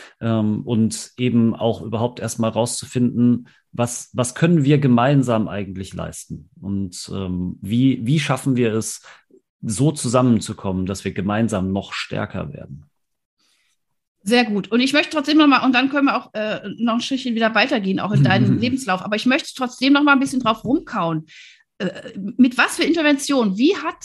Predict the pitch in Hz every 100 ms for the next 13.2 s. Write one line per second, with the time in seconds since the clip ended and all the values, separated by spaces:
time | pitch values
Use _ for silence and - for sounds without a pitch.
0 | - - 277 - 269 233 277 269 262 262
1 | 247 - 233 233 415 247 - - 175 -
2 | - 190 190 160 127 247 240 - 220 190
3 | 175 - - 226 269 - 233 - - 240
4 | 254 233 208 - 220 208 226 240 240 226
5 | - - 233 214 - 208 220 220 - _
6 | _ _ _ _ _ _ - 226 226 226
7 | 220 196 190 202 190 175 143 196 190 226
8 | 240 208 214 220 214 202 208 - 196 196
9 | 190 208 220 247 240 294 262 285 - 196
10 | 214 233 - 262 - 233 233 202 220 -
11 | 233 208 220 - 226 208 226 - 226 -
12 | 202 202 208 - 285 269 208 196 202 -
13 | 196